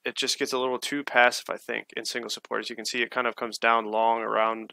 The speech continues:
the left ankle instead of kind of up over this left, uh, calf, if you will. Um, let's see if we even go back.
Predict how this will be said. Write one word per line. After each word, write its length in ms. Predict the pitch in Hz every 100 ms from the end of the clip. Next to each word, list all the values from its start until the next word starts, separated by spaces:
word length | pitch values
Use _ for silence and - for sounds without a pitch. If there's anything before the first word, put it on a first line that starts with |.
| -
the 80 | 113
left 260 | 113 104 -
ankle 300 | 117 117 156
instead 200 | 143 113
of 100 | 104
kind 120 | 110
of 80 | 101
up 200 | 117 117
over 180 | 117 110
this 220 | 107 -
left, 340 | 113 107 - - _ _ _ _ _ -
uh, 120 | -
calf, 500 | - - 123 135 - _ _
if 140 | 147 -
you 100 | 147
will. 240 | 156 170 _ _ _ _ _ _ _ _ _ _ _ _ -
Um, 480 | - 117 107 104 107 - _ _ _ _ _ _ _ _
let's 140 | 127
see 120 | - 120
if 180 | -
we 80 | 127
even 140 | 123 117
go 140 | 113 -
back. 440 | 113 113 - -